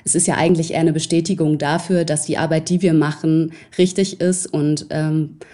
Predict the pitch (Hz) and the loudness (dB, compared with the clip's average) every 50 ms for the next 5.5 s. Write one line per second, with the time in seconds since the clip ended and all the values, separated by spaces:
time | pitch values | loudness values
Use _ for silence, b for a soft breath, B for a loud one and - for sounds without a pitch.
0 | B B B B B B B B _ - 170 180 202 185 165 170 - - - 165 | B B B B B B B B _ 2 4 4 6 4 4 2 0 -2 0 2
1 | 180 175 156 160 160 - 165 156 151 - 180 180 208 196 - 190 170 156 151 151 | 2 2 2 0 -2 -2 -4 -6 -4 -2 -2 -2 -2 0 0 0 0 0 0 0
2 | 160 160 170 165 160 143 147 143 147 151 147 147 143 - 165 160 160 - 147 156 | 0 0 0 -2 -2 -2 -2 0 0 0 0 -2 -2 -2 -2 -2 -2 -2 -2 0
3 | 160 156 147 - 156 156 - - 151 160 170 - 185 165 156 156 151 - 175 170 | 0 0 0 0 -2 -2 0 0 0 0 2 2 0 0 2 0 -2 -2 -4 -4
4 | - - 202 202 220 196 - 170 170 165 165 165 - 202 - - - - 180 180 | 0 0 2 2 0 0 -2 0 0 0 0 0 0 0 0 0 2 2 2 2
5 | 175 - 185 190 214 240 233 - - | 2 4 4 4 4 2 0 -2 -8